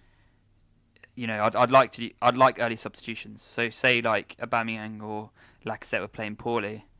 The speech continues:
I'd, I wouldn't even be upset if we did a half-time substitution and brought Pepe on for forty-five minutes. I don't, you know, Pepe is a player that needs,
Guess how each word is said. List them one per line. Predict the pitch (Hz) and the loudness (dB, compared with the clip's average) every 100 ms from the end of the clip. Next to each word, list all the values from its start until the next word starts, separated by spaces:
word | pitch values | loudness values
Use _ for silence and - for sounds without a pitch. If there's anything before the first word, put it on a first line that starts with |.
| - | -4
I'd, | 117 117 | -2 0
I | 113 | 0
wouldn't | 120 110 | 0 -4
even | 107 | -8
be | 107 107 _ _ | -12 -14 _ _
upset | 117 - 117 101 | -8 -6 -4 -4
if | 113 | -4
we | |
did | 113 107 | -8 -6
a | |
half-time | 107 110 - 117 113 | -2 -4 -4 -8 -8
substitution | - - - 117 - | -10 -14 -8 -8 -8
and | 110 | -8
brought | 107 | -10
Pepe | - 117 113 | -10 -12 -10
on | 110 | -12
for | - | -12
forty-five | 131 123 117 | -14 -8 -8
minutes. | 113 117 - - _ - - - | -8 -12 -16 -20 _ -20 -20 0
I | 120 | 4
don't, | 131 123 _ _ _ - | 4 2 _ _ _ -8
you | 123 | -2
know, | 120 | 0
Pepe | 147 139 139 131 - _ | 2 2 2 0 -6 _
is | 139 | -10
a | 123 | -10
player | - 135 123 | 0 2 2
that | 117 | -2
needs, | 123 120 - - | -4 -4 -6 -16